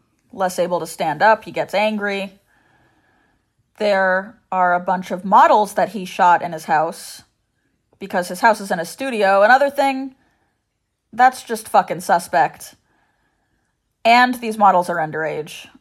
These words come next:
And she comments that there's, you know, models' pictures on the wall. A,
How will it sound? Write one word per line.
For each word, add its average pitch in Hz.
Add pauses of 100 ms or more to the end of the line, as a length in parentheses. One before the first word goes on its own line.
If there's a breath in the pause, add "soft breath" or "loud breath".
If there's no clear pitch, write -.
And 170
she 180
comments 180
that 170
there's, 156 (920)
you 185
know, 165
models' 170
pictures 208
on 156
the 160
wall. 151 (680)
A, -